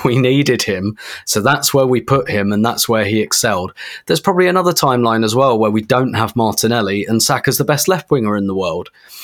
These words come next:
And I, like, I think he's just that good that wherever we were carrying a vacancy, he was gonna come in.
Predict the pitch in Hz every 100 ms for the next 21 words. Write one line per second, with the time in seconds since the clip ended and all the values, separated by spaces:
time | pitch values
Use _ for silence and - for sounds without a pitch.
0 | - - _ - 123 120 110 127 127 127
1 | 127 131 139 135 127 95 127 131 - -
2 | 107 - _ 120 120 120 - _ - 110
3 | 98 98 - - - - - 104 110 110
4 | 107 131 123 123 117 120 113 110 - 113
5 | 110 110 107 107 104 107 107 92 73 -
6 | 92 87 - 107 98 - 98 95 - 101
7 | 110 135